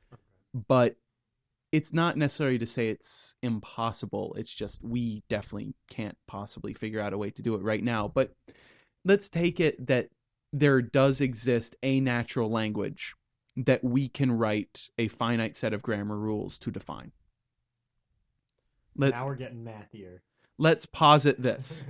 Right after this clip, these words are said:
Speaker 2: <laughs>
Speaker 1: Let, let's, let's theorize. I'm saying, I mean, we're dealing in thought experiment world anyway. So let's theorize that there is a natural language with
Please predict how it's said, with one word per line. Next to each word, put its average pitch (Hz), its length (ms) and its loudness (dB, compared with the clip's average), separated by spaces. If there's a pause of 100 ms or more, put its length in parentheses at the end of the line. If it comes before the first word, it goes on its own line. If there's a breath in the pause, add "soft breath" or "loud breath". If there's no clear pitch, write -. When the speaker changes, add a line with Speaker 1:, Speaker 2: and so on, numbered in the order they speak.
Speaker 2:
<laughs> - 120 -20
Speaker 1:
Let, 156 240 2
let's, - 640 2
let's 143 240 -2
theorize. 131 880 2
I'm 147 140 2
saying, 156 200 0
I 147 120 4
mean, 147 60 2
we're 147 120 2
dealing 160 320 2
in 113 100 -2 (120)
thought 123 240 0
experiment 107 640 -6
world 107 440 -4
anyway. 107 440 -2 (480)
So 165 140 0
let's 160 280 2
theorize 127 580 4
that 127 140 -2
there 123 320 2
is 147 580 0
a 127 140 0
natural 120 480 0
language 107 720 -4 (280)
with 123 320 0